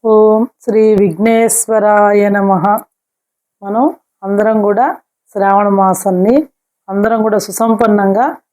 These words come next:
పూర్తి చేసుకున్నాం కదా. ఇంకా నెక్స్ట్ మనం భాద్రపద మాసంలోకి అందరం కూడా అడుగు పెట్టబోతున్నాం.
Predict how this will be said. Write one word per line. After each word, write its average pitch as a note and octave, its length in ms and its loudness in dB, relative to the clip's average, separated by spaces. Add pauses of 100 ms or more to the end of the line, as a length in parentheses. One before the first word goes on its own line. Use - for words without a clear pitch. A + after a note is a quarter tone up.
(120)
పూర్తి A#3 220 -6
చేసుకున్నాం F#3+ 600 -4
కదా. F3+ 420 -2 (440)
ఇంకా G#3+ 140 -6
నెక్స్ట్ G#3+ 400 -2
మనం F#3+ 480 0 (340)
భాద్రపద A3 520 0
మాసంలోకి G3 920 0 (300)
అందరం A3 340 -2
కూడా G#3+ 300 0
అడుగు A#3 240 2
పెట్టబోతున్నాం. E3+ 720 -4